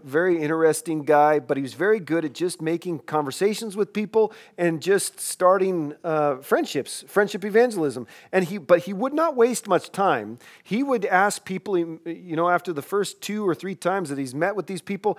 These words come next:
"Hey, you wanna just get together and read the Bible, a little Bible study?" And, uh, he would get into these Bible studies with people, and he had Bible study, a Bible study going Monday night, Tuesday night, Wednesday night, Thursday night, Friday night, Saturday night, with different people.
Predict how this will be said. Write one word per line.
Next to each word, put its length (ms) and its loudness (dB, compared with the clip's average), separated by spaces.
"Hey, 160 -6
you 100 -4
wanna 200 -2
just 180 -8
get 160 -8
together 300 0
and 100 -4
read 160 -4
the 60 0
Bible, 500 0
a 40 -4
little 460 -4
Bible 300 2
study?" 380 -4
And, 320 0
uh, 280 8
he 140 -4
would 80 -6
get 160 -2
into 160 -8
these 160 -4
Bible 240 2
studies 300 -2
with 120 -8
people, 280 -4
and 80 -4
he 220 -4
had 200 0
Bible 300 6
study, 320 -6
a 100 -6
Bible 240 0
study 240 -4
going 300 0
Monday 320 4
night, 320 0
Tuesday 280 -4
night, 180 -2
Wednesday 280 -2
night, 220 -2
Thursday 220 -2
night, 160 -4
Friday 200 0
night, 160 -6
Saturday 300 0
night, 80 -8
with 120 -2
different 340 -2
people. 420 -4